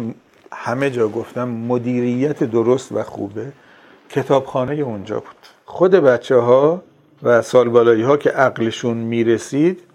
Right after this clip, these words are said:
اتاق انتهایی رو کرده بودن کتابخانه و یک کتابخانه کوچک دیگری ما اونجا داشتیم که همیشه درش باز بود.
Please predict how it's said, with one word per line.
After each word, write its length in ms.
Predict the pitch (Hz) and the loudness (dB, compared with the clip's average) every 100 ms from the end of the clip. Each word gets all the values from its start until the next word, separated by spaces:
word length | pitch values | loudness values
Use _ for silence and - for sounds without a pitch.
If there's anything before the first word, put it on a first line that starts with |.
| _ | _
اتاق 400 | - 143 165 185 | 0 4 4 4
انتهایی 760 | 160 143 127 123 123 120 123 156 | 2 0 -2 0 2 4 4 4
رو 100 | 180 | 2
کرده 380 | 180 135 123 135 | 2 2 2 0
بودن 340 | 135 127 127 | 0 0 -2
کتابخانه 680 | 117 107 104 95 - 101 104 | -2 -4 -4 -6 -8 -12 -4
و 80 | 110 | 2
یک 100 | 165 | 2
کتابخانه 580 | 180 175 165 143 139 170 | 2 2 2 2 -2 -2
کوچک 460 | 175 135 147 160 180 | -2 -2 0 2 2
دیگری 440 | 143 120 143 156 | 0 2 2 2
ما 120 | 156 | 0
اونجا 200 | 135 127 | -2 0
داشتیم 360 | 147 147 170 165 | -2 -2 -4 -2
که 200 | 160 147 - - | 0 -2 -6 -4
همیشه 380 | 131 139 123 180 | -2 0 0 2
درش 340 | 147 110 107 | 2 0 -4
باز 300 | - 95 120 | -8 -10 -10
بود. 320 | - 131 - | -10 -10 -10